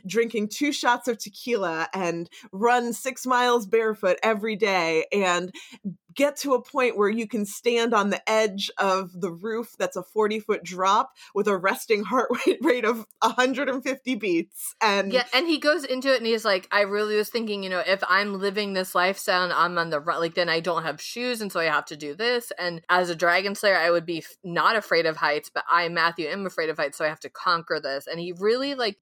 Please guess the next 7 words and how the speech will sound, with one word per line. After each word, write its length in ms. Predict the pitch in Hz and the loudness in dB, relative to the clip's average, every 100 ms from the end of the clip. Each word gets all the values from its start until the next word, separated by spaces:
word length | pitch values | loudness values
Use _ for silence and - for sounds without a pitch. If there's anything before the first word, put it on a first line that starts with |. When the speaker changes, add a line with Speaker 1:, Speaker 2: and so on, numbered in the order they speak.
| - | 0
Speaker 2:
goes 480 | 208 208 226 226 - _ | 2 4 2 -2 -10 _
full 420 | 208 202 214 226 | 2 4 2 0
kind 260 | 220 254 226 | -2 -2 -2
of 140 | 202 | -2
method 580 | 180 175 170 175 196 185 | -6 0 0 2 2 4
on 220 | 160 180 | 2 2
this 240 | 185 180 | 0 -2